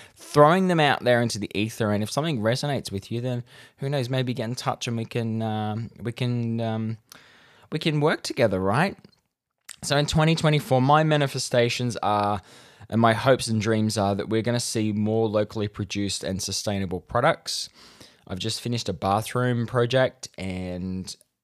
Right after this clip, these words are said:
I love being able to pick things like tapware and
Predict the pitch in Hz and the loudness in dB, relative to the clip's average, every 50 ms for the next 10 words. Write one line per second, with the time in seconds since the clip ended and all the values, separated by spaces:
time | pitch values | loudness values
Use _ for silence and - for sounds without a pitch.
0 | _ _ _ _ _ _ _ _ - - 107 110 110 107 110 120 120 120 120 120 | _ _ _ _ _ _ _ _ -4 -4 -2 -2 -2 0 4 8 10 10 10 10
1 | 117 117 117 113 113 113 104 98 - _ - - _ _ - - 113 117 117 110 | 8 8 8 6 4 2 2 -2 -14 _ -20 -20 _ _ -6 -2 0 0 2 2
2 | 104 104 104 104 104 104 - - - - 107 101 98 98 98 98 98 98 98 95 | 2 2 2 2 0 -2 -6 -6 -4 -4 -2 -2 -2 0 0 0 0 -2 -2 -4
3 | - _ _ _ _ _ _ _ _ _ _ _ - - - 113 107 98 - - | -6 _ _ _ _ _ _ _ _ _ _ _ -20 -14 -10 -6 -6 -6 -6 -10
4 | - - 120 107 98 95 98 90 - - - - - 107 98 - - 101 98 98 | -10 -4 -4 -2 -2 0 -2 -2 -4 -6 -8 -2 0 0 0 0 -2 -2 0 0
5 | 95 95 95 92 90 87 82 80 80 78 80 80 - - | 2 0 0 -2 -2 -4 -4 -4 -6 -6 -8 -10 -12 -16